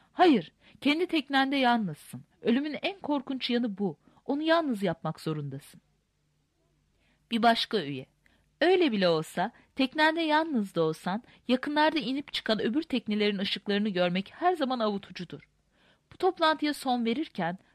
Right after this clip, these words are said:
fazlasıyla umutluydum. Bu seans bir dönüm noktası gibiydi. Dev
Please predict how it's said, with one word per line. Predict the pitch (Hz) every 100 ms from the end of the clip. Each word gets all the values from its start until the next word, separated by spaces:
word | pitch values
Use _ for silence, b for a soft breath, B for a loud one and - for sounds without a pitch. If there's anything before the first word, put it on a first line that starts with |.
| b
fazlasıyla | - 196 190 196 285 269
umutluydum. | 185 175 - 175 151 - 156 _ b b b
Bu | 349
seans | - 349 320 - -
bir | 226
dönüm | 214 233 226
noktası | 180 - 165 - 160
gibiydi. | 151 147 143 - _ b b b -
Dev | 202 262